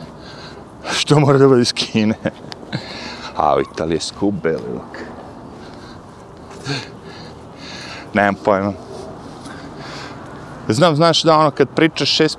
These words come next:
pre šest meseci bit će nestašica hrana, ovo, ono, levo, desno, zato što su,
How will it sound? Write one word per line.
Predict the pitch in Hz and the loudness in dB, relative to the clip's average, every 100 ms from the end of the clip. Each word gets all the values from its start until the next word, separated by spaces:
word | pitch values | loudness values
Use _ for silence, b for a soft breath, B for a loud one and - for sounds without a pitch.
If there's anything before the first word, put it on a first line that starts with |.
| - | 2
pre | 151 | 4
šest | - 151 - | 4 0 2
meseci | 151 - 147 - 135 | 0 2 0 2 0
bit | 135 139 | 0 0
će | - | 0
nestašica | 135 135 - 131 - 120 127 | 2 0 0 -2 0 0 -2
hrana, | - 123 117 110 113 113 113 110 | 2 4 6 6 4 2 2 2
ovo, | 110 110 107 107 107 | 4 2 2 4 2
ono, | 110 107 | 2 2
levo, | 104 107 101 | 4 4 4
desno, | 104 101 - 107 | 2 0 -2 0
zato | 107 - | 0 0
što | 107 - | -4 -4
su, | - - | -6 -2